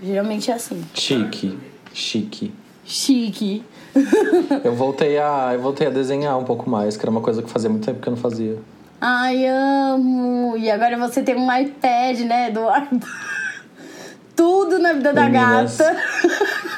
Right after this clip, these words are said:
Speaker 1: <laughs>
Speaker 2: Meninas, privilégios, realmente.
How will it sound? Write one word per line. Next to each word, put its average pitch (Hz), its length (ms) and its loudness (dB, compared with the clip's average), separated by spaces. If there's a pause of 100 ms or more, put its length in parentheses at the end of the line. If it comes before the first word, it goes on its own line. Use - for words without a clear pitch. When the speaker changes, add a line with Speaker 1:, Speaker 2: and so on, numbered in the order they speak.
(400)
Speaker 1:
<laughs> - 40 0
Speaker 2:
Meninas, 117 840 0 (260)
privilégios, 120 1120 0
realmente. 120 720 0